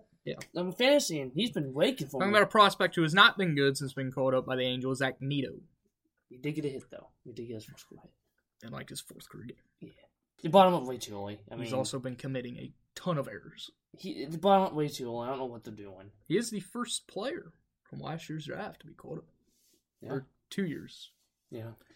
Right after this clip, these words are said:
Speaker 1: Yeah.
Speaker 2: Ah, Jack Sawinski.
Speaker 1: No, he wasn't in that same draft. Jack Sawinski, by the way, has been hitting the ball great. He had two home runs yesterday. He's hit, like, four or five over his last however many games. So.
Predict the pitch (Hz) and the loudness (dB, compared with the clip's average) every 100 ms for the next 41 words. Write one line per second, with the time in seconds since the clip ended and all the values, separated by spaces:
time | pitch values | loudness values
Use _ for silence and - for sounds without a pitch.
0 | _ _ _ - - - 240 269 156 190 | _ _ _ -20 -20 -10 -6 -4 2 2
1 | 214 - 139 135 - 104 _ _ _ 147 | 2 -4 -6 -6 -12 -16 _ _ _ -10
2 | 123 127 120 _ 147 135 131 127 110 - | -8 -8 -10 _ -6 -6 -6 -8 -12 -14
3 | 123 127 - 131 _ _ _ _ _ _ | -14 -14 -14 -16 _ _ _ _ _ _
4 | - - - 135 185 - 202 135 117 127 | -2 0 2 2 0 -2 -4 -4 -6 -6
5 | 120 131 139 - 160 160 165 143 135 110 | -8 -10 -16 -16 -18 -8 -6 -6 -8 -10
6 | - - 120 123 202 139 135 - 247 262 | -12 -14 -8 -2 -2 -2 -6 -6 -4 -2
7 | 160 156 208 190 - 214 233 175 156 - | 0 0 0 -2 -2 0 0 -2 -4 -8
8 | - _ - - 151 190 - - - - | -12 _ -20 -6 -4 -2 -4 -10 -8 -10
9 | 208 - _ - - - 95 127 135 135 | -10 -14 _ -20 -20 -14 -8 -8 -6 -4
10 | 131 139 131 - - 208 220 - | -2 -2 -4 -4 -6 -6 -10 -16